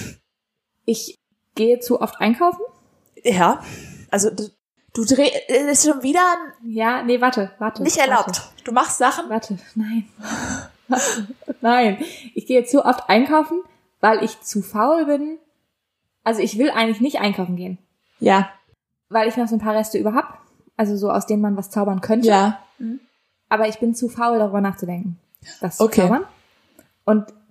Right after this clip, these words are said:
Speaker 1: nicht kreativ genug, da irgendwas auf die Beine zu stellen. Und ich hab on top zu viel Angst davor, dass es schlecht wird am Ende.
Speaker 2: <laughs> Und dann
Speaker 1: Und
Speaker 2: sind wir wieder bei schlechten Fertigprodukten, ja.
Speaker 1: Schlechtes Fertigprodukt, genau.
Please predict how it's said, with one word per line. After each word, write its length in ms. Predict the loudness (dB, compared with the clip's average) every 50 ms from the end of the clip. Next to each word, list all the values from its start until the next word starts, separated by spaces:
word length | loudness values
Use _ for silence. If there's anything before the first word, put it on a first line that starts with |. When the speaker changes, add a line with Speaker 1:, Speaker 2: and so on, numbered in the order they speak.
| _ _ _ _ _ -6
Speaker 1:
nicht 220 | 0 0 0 0 2
kreativ 380 | 0 0 2 2 2 -2 2
genug, 340 | 2 2 2 0 -2 -8 _ _ -2
da 160 | -2 0 0
irgendwas 220 | 0 -2 -4 -4
auf 100 | -6 -8
die 60 | -6 -2
Beine 240 | 0 2 2 2
zu 100 | 2 2
stellen. 180 | 2 2 0 0 0 2
Und 240 | 2 2 2 0
ich 140 | -2 0 0
hab 240 | 0 0 0 0 0
on 100 | 0 2
top 300 | 2 2 0 0 -2 -8
zu 120 | -4 -4 0
viel 140 | 0 2 2
Angst 220 | 2 0 0 -2
davor, 200 | -4 -4 -4 -6
dass 100 | -6 -6
es 60 | -8
schlecht 320 | -4 -2 -2 -2 -2 -2 -4
wird 100 | -4 -4
am 120 | -6 -12
Ende. 200 | -10 -8 -8 -8
Speaker 2:
<laughs> 80 | -6 -2 0
Und 540 | 2 2 4 4 4 4 4 4 2 2 0 -4 -12 -12 -8 0
dann 180 | 2 2 2 2
Speaker 1:
Und 80 | 2 2
Speaker 2:
sind 140 | 2 2 2
wir 80 | 4 4
wieder 180 | 4 4 4
bei 160 | 4 4 2
schlechten 340 | 2 2 0 0 0 -2 -2
Fertigprodukten, 600 | 0 0 0 0 -4 -4 -4 -4 -4 -4 -6 -4 0
ja. 200 | 0 0 0 -4 -12 _ _ -6
Speaker 1:
Schlechtes 460 | -4 -2 2 4 4 4 4 0 -2
Fertigprodukt, 360 | 0 -2 -2 -2 -6 -10 -8 -4
genau. 160 | -4 -4